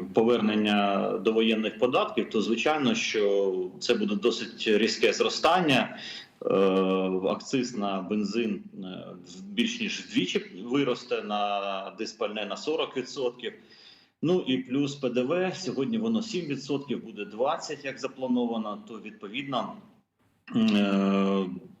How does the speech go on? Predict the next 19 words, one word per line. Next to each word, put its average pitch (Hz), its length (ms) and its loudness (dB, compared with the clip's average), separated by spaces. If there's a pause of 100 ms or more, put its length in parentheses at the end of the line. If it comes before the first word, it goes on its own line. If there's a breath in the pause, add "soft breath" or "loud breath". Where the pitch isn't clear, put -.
(100)
ми 117 240 2
порахували, 123 580 2
якщо 120 240 0
просто, 120 420 0
ну, 113 180 -2
от 104 160 -6
ці - 120 0
податки 220 500 0
порахувати 220 720 -2
додаткові, 104 640 -6 (480 loud breath)
то 110 100 -4
це 160 180 4
буде 123 280 2
десь 107 240 2
одинадцять 113 500 2
гривень 101 360 0
на 98 100 0
літрі 101 280 0
бензину, 131 640 0